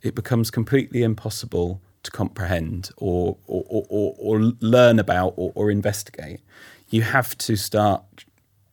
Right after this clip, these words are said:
thinking about focusing on specific things, specific actions that you can do, rather than the huge chasm of stuff <laughs> that you can't. And,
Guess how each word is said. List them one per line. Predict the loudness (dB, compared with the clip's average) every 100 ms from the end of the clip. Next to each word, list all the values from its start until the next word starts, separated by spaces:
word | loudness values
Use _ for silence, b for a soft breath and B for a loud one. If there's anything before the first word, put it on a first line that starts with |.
| _ _ _ _ _ -4
thinking | -2 0 -2
about | 0 2 2 -2 B B B B
focusing | _ 6 6 6 0 2
on | 2
specific | 0 -4 -2 -2 0 -2 -4 -14 -20 _ _ _ -20 _
things, | -4 -4 -4 -12 -14
specific | -8 -4 4 4 4 2
actions | 0 0 -4 -2 -2 -4
that | -6
you | -4 -4
can | -4 0
do, | 0 0 -4 -12 b b b b b b _
rather | 6 8 8 6
than | 4 2 2
the |
huge | 0 4 6 6 2
chasm | 0 2 2 2 0
of |
stuff | 0 0 -2 -2 -8 -6
<laughs> |
that | -6 -4
you | -8
can't. | -4 -2 -2 -4 -14 B B B B B B 0
And, | 2